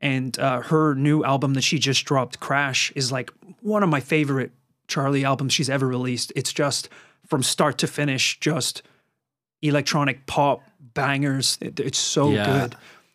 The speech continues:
Speaker 1: Um, but I'm gonna be a little nostalgic here, uh, because one of my other favorite shows I've ever been to in my life, which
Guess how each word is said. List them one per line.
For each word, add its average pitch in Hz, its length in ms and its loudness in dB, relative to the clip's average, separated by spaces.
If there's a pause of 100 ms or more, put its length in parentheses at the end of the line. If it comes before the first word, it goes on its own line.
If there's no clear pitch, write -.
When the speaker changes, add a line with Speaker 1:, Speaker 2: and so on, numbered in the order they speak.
(200)
Speaker 1:
Um, 139 420 0 (300)
but 220 400 2 (340)
I'm 151 240 2 (120)
gonna 185 260 2
be 170 460 2
a 147 80 -4
little 156 380 2
nostalgic 151 720 0
here, 135 460 -2 (380)
uh, 139 280 0
because 135 840 0 (580)
one 160 360 2
of 139 200 -2
my 139 320 0
other 147 240 2
favorite 135 460 0
shows 135 240 -2
I've 139 120 -2
ever 139 160 0
been 127 200 -2
to 143 160 -2
in 127 60 -2
my 135 160 0
life, 131 460 -2 (580)
which - 400 0